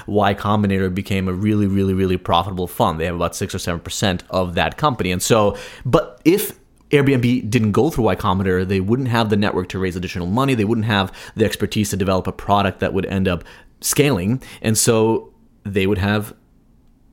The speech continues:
a hundred percent of that company that would be worth not billions of dollars. And so that is an example of something that we only could have learned by being burned.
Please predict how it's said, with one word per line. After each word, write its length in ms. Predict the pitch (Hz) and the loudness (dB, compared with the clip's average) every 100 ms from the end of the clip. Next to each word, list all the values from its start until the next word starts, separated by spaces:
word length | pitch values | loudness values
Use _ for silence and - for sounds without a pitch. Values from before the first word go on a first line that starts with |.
| _ _ - | _ _ -10
a 60 | |
hundred 220 | 92 101 - | -6 -4 -6
percent 400 | 104 113 110 - | -4 -2 -2 -2
of 120 | 113 | 0
that 160 | 104 | 0
company 340 | - 147 147 147 | 0 0 2 2
that 160 | 127 | 2
would 100 | 113 | 2
be 120 | 104 107 | 0 0
worth 440 | 95 92 - - | 0 0 -4 -4
not 440 | 120 233 294 - | 2 2 2 2
billions 360 | 131 113 107 101 | 2 4 4 4
of 120 | 101 | 4
dollars. 320 | 92 87 90 | 4 4 2
And 100 | 101 | 0
so 260 | - 120 110 - 98 | 2 2 2 -2 -12
that 320 | 120 143 165 | 0 4 4
is 100 | 156 | 4
an 80 | 139 | 2
example 720 | 131 107 117 113 120 113 110 - | 2 4 2 4 4 4 2 2
of 440 | 101 95 92 - - _ _ _ _ | 2 2 0 -6 -16 _ _ _ _
something 400 | - 127 110 113 | -2 0 4 4
that 360 | 107 101 95 - _ | 4 4 2 -4 _
we 320 | - 104 113 117 | -6 -2 0 2
only 420 | 123 120 120 113 | 2 4 2 0
could 220 | - 113 | 0 0
have 180 | 110 95 | 2 0
learned 400 | 98 92 107 92 | 0 2 2 0
by 180 | 95 92 85 - - _ | 0 0 -4 -10 -20 _
being 200 | 113 98 | -2 0
burned. 280 | 85 65 | -2 -4